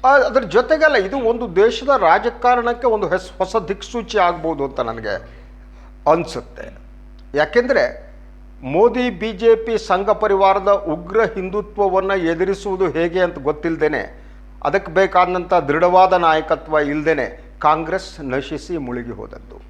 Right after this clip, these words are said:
ಕಾಂಗ್ರೆಸ್ ಮತ್ತೆ ಜೀವ ಪಡೆಯುತ್ತೆ ಅನ್ನೋ ನಂಬಿಕೆ ನನಗೆ ಉಳಿದಿಲ್ಲ, ಅದು ಈ ನಾಯಕತ್ವದಲ್ಲಿ.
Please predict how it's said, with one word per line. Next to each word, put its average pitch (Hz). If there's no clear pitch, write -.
ಕಾಂಗ್ರೆಸ್ 233
ಮತ್ತೆ 247
ಜೀವ 214
ಪಡೆಯುತ್ತೆ 226
ಅನ್ನೋ 202
ನಂಬಿಕೆ 175
ನನಗೆ 143
ಉಳಿದಿಲ್ಲ, 156
ಅದು 233
ಈ 170
ನಾಯಕತ್ವದಲ್ಲಿ. 143